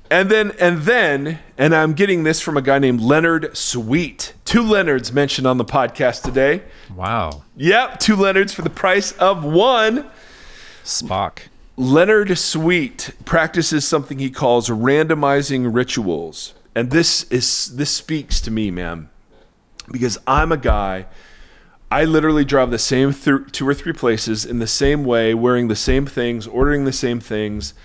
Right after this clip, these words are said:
Speaker 1: That's just, that's who I am. I am a routine, 'cause my brain goes everywhere. I like to just have every other decision just made routine.
Speaker 2: Totally.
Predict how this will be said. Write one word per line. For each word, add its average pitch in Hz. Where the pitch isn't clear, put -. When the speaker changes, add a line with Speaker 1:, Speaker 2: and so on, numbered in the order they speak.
Speaker 1:
That's 170
just, -
that's 160
who 185
I 160
am. 104
I 139
am 143
a 113
routine, 147
'cause 147
my 156
brain 143
goes 151
everywhere. 143
I 131
like 127
to 131
just 120
have 139
every 156
other 143
decision 127
just 117
made 120
routine. 101
Speaker 2:
Totally. 85